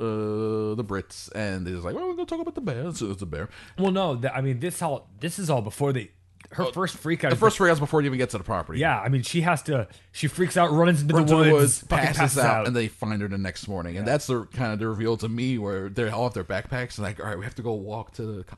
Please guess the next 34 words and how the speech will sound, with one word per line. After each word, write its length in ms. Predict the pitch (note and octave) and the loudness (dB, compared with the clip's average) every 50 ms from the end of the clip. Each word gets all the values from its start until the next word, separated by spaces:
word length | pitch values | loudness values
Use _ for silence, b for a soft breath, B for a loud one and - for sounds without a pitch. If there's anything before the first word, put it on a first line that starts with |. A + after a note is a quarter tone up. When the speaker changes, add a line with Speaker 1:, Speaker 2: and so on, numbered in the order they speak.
| - | -16
Speaker 1:
like, 160 | A#2+ B2+ C3+ E3 | -14 -14 -12 -8
they're 120 | F#3 F#3 | -6 -4
Speaker 2:
Yeah. 60 | F3 | -2
Speaker 1:
not 220 | F#3+ G3 G3 - D3 | -2 -2 -2 -4 -2
there 200 | C#3+ C#3+ D#3+ F#3+ | -2 -2 -2 -2
yet. 280 | F#3 A#3 A3 A#3+ - - | -4 -6 -6 -6 -4 0
Speaker 2:
No, 420 | C3 C3 C3+ D3 E3+ D#3 A2+ E2 E2 | 4 4 6 6 4 4 2 0 0
no, 120 | B2+ C#3+ | 2 2
they're 100 | D3 C#3+ | 2 4
not. 340 | C#3 C#3+ D#3+ D#3 B2+ - - | 4 4 4 2 2 0 0
They 80 | C3+ | -2
still 200 | D#3+ F#3 - D#3+ | 0 0 2 2
have 140 | D#3 D#3+ A#2+ | 2 0 0
to 80 | - B2 | 0 0
get 200 | A2+ E3+ E3+ - | 0 0 0 0
to 80 | - | -2
the 60 | C3+ C3 | -2 0
cool 240 | - - F3 F3 | 2 4 4 4
place 460 | C3 C#3+ C3+ B2+ C#3 D3+ B2+ - - - | 4 2 0 0 0 -2 -2 -4 -6 -8
Speaker 1:
They're 80 | D3 E3+ | -8 -6
just 220 | F3 E3 - - - - | -6 -6 -6 -8 -10 -10
sleeping 280 | - E3 F3+ - E3 F3 | -10 -10 -8 -6 -4 -4
in 100 | E3 C#3 | 0 2
Speaker 2:
with 160 | D3 D3 D3 | 2 4 4
Speaker 1:
a 20 | |
Speaker 2:
all 80 | D3+ D3 | 4 4
the, 80 | C#3 | 4
Speaker 1:
field. 280 | C3+ E3+ F3+ F#3+ G3 G#3 | 2 0 -2 -2 0 0
Speaker 2:
with, 200 | C#3 C3 C#3 - | 0 0 0 0
with 100 | C#3 C3+ D3+ | 0 0 2
all 80 | D#3 C3+ | 2 0
the 60 | C3 | -2
pageantry 800 | - - - C#3+ D#3 D#3+ C3 D#3 D3 C3 - - C3 C3 C3+ C3+ | -4 -4 -2 0 2 2 2 2 0 0 -2 -2 -2 -2 0 0
and 260 | B2+ A#2+ A2+ A2 G#2 | 0 -2 -4 -6 -8